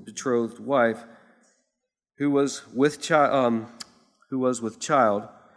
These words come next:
So it was that while they were there, the days were completed for her to be delivered. And she brought forth her firstborn son and wrapped him in swaddling clothes and laid him in a manger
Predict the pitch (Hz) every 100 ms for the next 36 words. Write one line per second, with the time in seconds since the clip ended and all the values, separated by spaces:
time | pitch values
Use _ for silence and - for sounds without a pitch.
0 | _ _ 165 185 156 175 160 151 151 -
1 | - 139 123 120 143 156 147 151 139 120
2 | 127 127 107 139 - _ _ _ _ _
3 | _ _ _ _ _ _ - 107 131 139
4 | 127 131 131 113 123 143 131 107 - 127
5 | 120 120 117 117 113 110 104 117 107 95
6 | 92 - _ _ _ _ _ _ _ _
7 | 127 117 151 123 131 139 165 - 143 135
8 | 127 - _ _ _ _ - 104 - 151
9 | 151 - 135 135 - - 143 117 113 110
10 | 101 113 131 147 143 139 131 151 131 113
11 | - 156 147 135 123 113 127 120 117 -
12 | - - _ _ _ 110 127 135 160 180
13 | 175 175 170 160 147 139 147